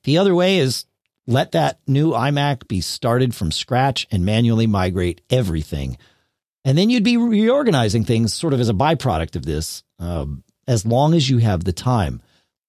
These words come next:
And given that this is a twenty fourteen Air, and given that you're moving from one type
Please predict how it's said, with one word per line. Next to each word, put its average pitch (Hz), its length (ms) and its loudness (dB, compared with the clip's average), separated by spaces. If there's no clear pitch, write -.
And 151 180 0
given 311 360 0
that 294 160 -2
this 226 180 0
is 196 100 -4
a 214 80 -2
twenty 180 320 0
fourteen 160 640 -2
Air, 82 420 -2
and 139 220 2
given 240 360 2
that 180 140 0
you're 156 140 2
moving 156 540 2
from 139 480 -2
one 151 320 0
type 165 420 -2